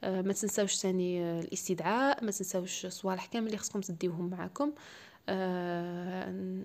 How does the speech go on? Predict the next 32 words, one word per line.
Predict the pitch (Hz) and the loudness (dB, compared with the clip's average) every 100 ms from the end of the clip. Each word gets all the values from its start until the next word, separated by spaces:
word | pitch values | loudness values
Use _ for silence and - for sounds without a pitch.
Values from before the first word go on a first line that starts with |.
| - | -2
ناكد | 233 233 - 262 262 | -4 -4 2 2 2
على | 214 185 | 0 0
الساعه، | 220 - - 185 165 147 156 - _ | 0 -2 0 0 0 -2 -6 -20 _
ما | 185 | -6
تنساوش | 180 180 208 202 | -4 -4 -2 -4
الساعه، | - - 190 175 | -4 -4 -2 -2
ديو | 185 185 | -4 -4
ساعه | 180 190 185 | -4 -4 -6
في | - | -8
يدكم، | 175 - 214 - | -12 -4 -4 -2
اون | 220 | -4
فوا | - | -2
تدخلوا | 170 185 185 - 233 | -2 -2 -6 -4 -6
تحطوها | - - 190 190 | -6 -4 -2 -2
قدامكم | 175 190 202 | -2 -2 -2
فوق | 233 - | -6 -8
الطابله، | - 180 175 180 254 - - - | -6 -2 0 -2 -4 -10 -18 -6
باسكو | 196 - | -2 2
لا | 202 180 | 2 2
جيستيون | 175 226 233 269 254 220 | 2 0 0 -2 -2 0
دو | 214 214 | -2 -2
طون | 208 233 - - - 202 | -4 -4 -14 -20 -4 2
elle | 190 | 2
est | 185 | 2
très | - 233 | -6 -6
très, | 233 220 202 | -4 -2 -2
euh, | 180 202 196 | -4 -4 -2
vraiment, | 233 220 202 170 | 0 0 0 -2
euh, | 160 160 - | -4 -8 -8
très | 202 | -8
très | - 208 | -4 -2
intéressante. | 196 190 170 170 - 240 262 | -2 -2 -4 -4 -4 -4 -6